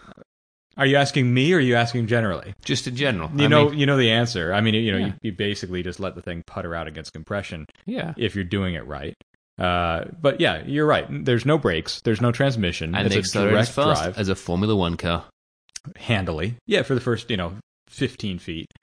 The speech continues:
Speaker 2: To fifty miles an hour, I believe the statistic
Speaker 1: Yeah,
Speaker 2: is, is.
Speaker 1: they're brilliant. Oh, you actually are a Speedway fan. Yeah.
Speaker 2: No, me and Greg Hancock.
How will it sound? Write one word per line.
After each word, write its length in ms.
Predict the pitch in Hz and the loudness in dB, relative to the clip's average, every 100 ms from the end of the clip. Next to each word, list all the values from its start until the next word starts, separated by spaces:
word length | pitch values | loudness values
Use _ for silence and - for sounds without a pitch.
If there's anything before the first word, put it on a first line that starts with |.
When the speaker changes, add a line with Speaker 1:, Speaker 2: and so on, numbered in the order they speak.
| _ | _
Speaker 2:
To 180 | - 101 | -4 -2
fifty 280 | - 120 - | -2 -4 -2
miles 240 | 95 87 90 | -2 -2 -2
an 60 | |
hour, 120 | 87 | -2
I 40 | 80 | -2
believe 280 | 80 90 82 | -4 -6 -6
the 100 | - | -10
statistic 440 | - - - - | -12 -12 -10 -6
Speaker 1:
Yeah, 240 | 107 98 69 | -2 0 -2
Speaker 2:
is, 120 | 87 | -6
is. 120 | - | -4
Speaker 1:
they're 120 | 123 | -2
brilliant. 440 | 104 101 113 95 95 | 0 2 2 2 2
Oh, 40 | |
you 180 | 143 156 | 2 4
actually 340 | 151 139 139 | 2 2 2
are 140 | 117 117 | 4 4
a 40 | |
Speedway 340 | 110 123 104 78 | 4 0 0 -2
fan. 240 | 80 80 | -6 -6
Yeah. 160 | 101 101 | -2 2
Speaker 2:
No, 220 | 113 131 | 2 2
me 160 | 98 117 | 2 0
and 80 | 110 | 0
Greg 220 | 113 104 | 0 0
Hancock. 580 | 113 135 147 104 104 | -2 -4 -2 -2 -2